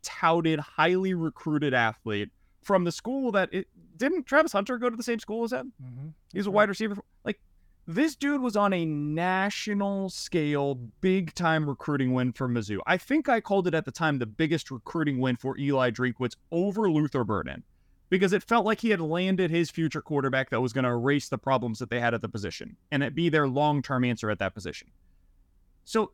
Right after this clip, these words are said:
Speaker 1: that's the guy that he is saying is not good enough to beat out the guy that he inherited in Brady Cook. And we think that Eli Drinkwitz is stacking the deck in favor of Brady Cook. Why? Say, just do the say it aloud test. Why would he do that?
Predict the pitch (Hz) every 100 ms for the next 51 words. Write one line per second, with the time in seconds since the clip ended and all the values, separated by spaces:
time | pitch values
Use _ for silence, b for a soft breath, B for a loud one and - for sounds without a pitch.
0 | - 147 214 311 - 254 185 202 269 294
1 | 285 _ _ _ - 190 196 190 254 226
2 | - 233 233 190 180 - 233 262 208 214
3 | 220 - 202 180 123 107 _ _ _ _
4 | _ - 196 190 220 220 208 180 160 185
5 | 160 131 247 170 190 240 165 120 113 113
6 | 170 127 233 - _ _ _ _ _ _
7 | _ _ _ _ - 214 226 285 - 320
8 | 311 254 254 247 233 202 233 240 240 185
9 | - 180 202 220 214 175 175 180 180 139
10 | - 156 165 185 226 180 - 170 190 -
11 | 156 247 175 175 381 359 - - _ _
12 | _ - 277 - 196 185 - 214 180 -
13 | 349 330 - 339 262 202 392 349 117 -
14 | - 139 185 277 339 339 294 339 330 440
15 | - 87